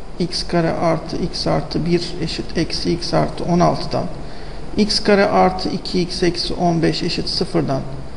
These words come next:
bakın eksi üçe beş şeklinde ayırdığımda x eksi üç çarpı x artı beş sıfırsa ya x üçtür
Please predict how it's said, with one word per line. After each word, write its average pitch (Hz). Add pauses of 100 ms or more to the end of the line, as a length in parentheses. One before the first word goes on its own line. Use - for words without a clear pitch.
(540)
bakın 202 (480)
eksi -
üçe 185
beş 196
şeklinde 151 (100)
ayırdığımda 160 (360)
x -
eksi 196
üç 196
çarpı 180
x -
artı 165
beş 175
sıfırsa 175
ya 202
x -
üçtür 254